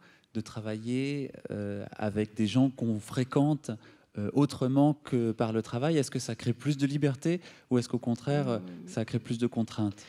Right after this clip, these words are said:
Speaker 2: Mais je vais même pas l'analyser. C'est, je veux dire, euh, on est, on n'a jamais fait la différence, euh, avec Jérôme, quand on avait nos quatre enfants, entre la vie et le théâtre. Euh, on travaillait sur la table, on mettait la nappe, on dînait, on enlevait la nappe, ils allaient se coucher, on,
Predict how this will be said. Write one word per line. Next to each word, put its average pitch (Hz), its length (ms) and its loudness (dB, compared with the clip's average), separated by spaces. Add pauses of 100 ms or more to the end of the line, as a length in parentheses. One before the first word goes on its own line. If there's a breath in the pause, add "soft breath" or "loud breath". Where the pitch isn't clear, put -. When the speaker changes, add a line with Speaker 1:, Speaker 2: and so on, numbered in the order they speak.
(180 loud breath)
Speaker 2:
Mais 202 80 -6
je 220 60 -4
vais 247 60 0
même 277 200 6
pas 320 120 6
l'analyser. 262 680 6
C'est, 240 180 -2
je 208 60 -6
veux 233 80 0
dire, 240 180 2
euh, 214 300 0 (360)
on 226 160 2
est, 214 280 2 (240)
on 208 100 -2
n'a 220 120 2
jamais 269 320 4
fait 277 240 2
la 226 100 4
différence, 220 800 -2 (960 soft breath)
euh, 202 680 -2
avec 190 220 -6
Jérôme, 214 520 0
quand 208 180 -8
on 196 80 -2
avait 190 160 -2
nos 185 100 -2
quatre 185 260 -8
enfants, 226 640 -8
entre 208 220 -10
la 180 140 -4
vie 208 760 -6
et 196 60 0
le 185 120 -2
théâtre. 190 720 -4
Euh, 175 320 -6 (500 soft breath)
on - 40 -20
travaillait 202 240 0
sur 185 160 -2
la 170 140 -2
table, 202 300 -2
on - 20 -2
mettait 180 200 -2
la 170 120 -4
nappe, 208 420 -4
on 185 100 -6
dînait, 180 420 -8
on 196 100 -6
enlevait 175 200 -8
la 165 120 -8
nappe, 190 280 -8
ils 180 100 -10
allaient 160 80 -6
se - 80 -12
coucher, 185 420 -8
on, 180 100 -6